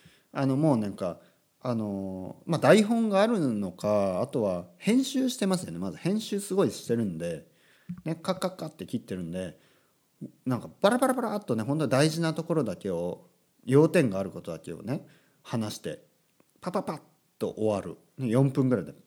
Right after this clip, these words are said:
終わる。で、ああいう話し方って普通できないです。あれはプロです。<laughs> まあ、プロじゃん、プロじゃない、いや、プロでしょう。ね、YouTuberはプロです。で、あんな喋り方できないです、普通。できないから、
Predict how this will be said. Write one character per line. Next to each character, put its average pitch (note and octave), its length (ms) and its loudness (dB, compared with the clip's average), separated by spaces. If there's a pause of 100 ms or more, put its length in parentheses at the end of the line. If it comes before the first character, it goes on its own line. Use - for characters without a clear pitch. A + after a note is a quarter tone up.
(140)
終 G#2 100 -8
わ F2+ 100 -4
る。 E2 140 -14 (460)
で、 - 80 0
あ D3 180 -2
あ A3+ 60 2
い D4 100 6
う D4+ 80 2
話 A3+ 340 0
し - 40 -16
方 G#3 260 -4
っ - 20 -6
て - 160 -18
普 - 140 -18
通 B3 260 0
で F#2 120 -6
き F#3+ 140 2
な F3+ 140 4
い - 40 -8
で - 100 -16
す。 - 160 -20 (280)
あ C3 80 -4
れ D#3 60 0
は D#3+ 60 -4
プ - 200 2
ロ E3+ 100 4
で - 160 -16
す。 - 160 -20 (240)
<laughs> C3 60 -6 (800)
ま A#2+ 100 -2
あ、 - 40 -8
プ A3+ 120 8
ロ A3+ 100 12
じ A#2 100 0
ゃ G2 40 0
ん、 G2+ 160 -2 (260)
プ G3+ 100 0
ロ G#3+ 60 6
じ D#3+ 120 2
ゃ G#2+ 40 2
な C3 160 2
い、 A#2+ 100 2
い F#2 120 -12
や、 F#2+ 100 -6
プ F#3 120 4
ロ F#3+ 120 12
で G2+ 100 -4
し - 120 -8
ょ - 100 -10 (120)
う。 B2+ 40 -2
ね、 C#3 60 0 (220)
YouTuber F#2 600 -6
は D2 140 -12
プ - 160 -6
ロ D#2+ 100 -6
で - 100 -18
す。 - 120 -20 (760)
で、 C3+ 240 4
あ C3+ 100 0
ん A#3+ 100 2
な F#4 80 -2
喋 G#3+ 200 0
り G3+ 80 0
方 D#3 200 -2 (340)
で C3+ 120 -2
き F#3 100 4
な A#3+ 120 4
い D#2+ 60 -6
で - 100 -16
す、 - 80 -20
普 - 60 -20
通。 - 320 -10 (440)
で D3 120 0
き A#3 80 0
な G#3+ 100 2
い A#2 80 0
か F2 120 -10
ら、 F#2 320 -4